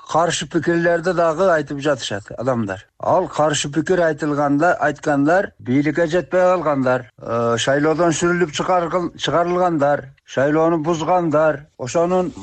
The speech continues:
малайлары, ошонун кошоматчылары жана бийликтен сүрүлүп чыккан адамдардын тарапташтары жана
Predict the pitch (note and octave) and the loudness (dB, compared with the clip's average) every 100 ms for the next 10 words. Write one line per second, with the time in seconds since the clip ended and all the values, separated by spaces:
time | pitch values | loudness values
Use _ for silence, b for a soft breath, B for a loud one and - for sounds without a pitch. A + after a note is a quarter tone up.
0 | A2 D3+ F#3 F#3+ F#3 F3+ D#3+ D3+ C#3+ C3+ | -2 2 4 4 4 2 2 0 -2 -8
1 | _ _ _ - A#2 E3 F3 D#3 F3+ E3+ | _ _ _ -12 -2 0 0 0 0 2
2 | F#3+ F#3+ F3 E3 D3+ B2 A2 A2+ _ - | 2 2 0 -2 0 0 -4 -12 _ -4
3 | D3+ F#3+ G#3 - - C3 E3 E3+ D#3 F#3 | 0 2 0 -2 -8 -2 0 0 -2 0
4 | E3 - E3 E3 F#3+ D3+ - - E3 D#3+ | 0 -2 -4 -2 -2 -4 -10 -6 -2 0
5 | D3+ D#3 D3+ D3+ D3+ G3 G3+ - - E3 | 0 0 2 0 0 -2 -2 -6 -6 -2
6 | F3 F3 F3 E3+ E3 C#3+ A#2+ C#3+ E3+ G3 | -2 0 -2 -2 0 0 0 0 0 0